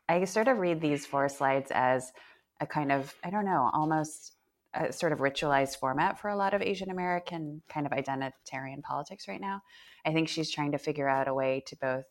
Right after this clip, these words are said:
obviously acknowledge the criticisms of her doing Black appropriation, but she's also questioning, like, what that even means in the context of, like, especially in very dense, like, multicultural urban areas,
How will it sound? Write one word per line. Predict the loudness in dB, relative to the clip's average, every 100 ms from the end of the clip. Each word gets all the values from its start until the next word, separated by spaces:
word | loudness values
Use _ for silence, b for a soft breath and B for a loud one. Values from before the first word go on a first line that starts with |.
| -4
obviously | -2 -2 -2
acknowledge | -2 0 0 -2
the | -8
criticisms | -10 -10 -10 -12 -12 -12
of | -10
her | -8 -8 b b b 4
doing | 8 10
Black | 10 10
appropriation, | 6 2 4 2 0 0
but | 2
she's | 4 6
also | 6 4
questioning, | 2 0 0 -2 -2
like, | -2 -2
what | -2 0
that | 0
even | 0 -2 0
means | 0 0
in | -2
the | -4
context | -2 -2 -2 -6 -4
of, | -2 -2 -6 B B B B 0
like, | 0
especially | 0 2 2 4 2 2
in | 2
very | 2 2 2
dense, | 2 0 0 -8 -18 -6
like, | -4
multicultural | -4 -6 -6 -6 -2 2
urban | 2 2 0
areas, | 0 0 0 0